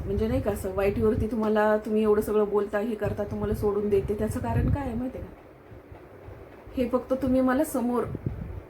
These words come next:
बोला येऊन, हिम्मत असेल तर. जे काही घाण करता ना,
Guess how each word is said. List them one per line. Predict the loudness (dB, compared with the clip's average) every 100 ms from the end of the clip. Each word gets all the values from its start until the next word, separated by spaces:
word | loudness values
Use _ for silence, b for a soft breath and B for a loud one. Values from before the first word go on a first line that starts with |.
| -16 -16 -18 -20 -18 -4
बोला | 4 6 4 -4
येऊन, | 0 0 0 -8 -12 -8 0
हिम्मत | 4 4 0
असेल | -4 -8 -10
तर. | -12 -14 -14 -16 -12 -10 -10 -10 -6 0
जे | 2
काही | 2
घाण | 2 -2 0
करता | 0 0
ना, | -2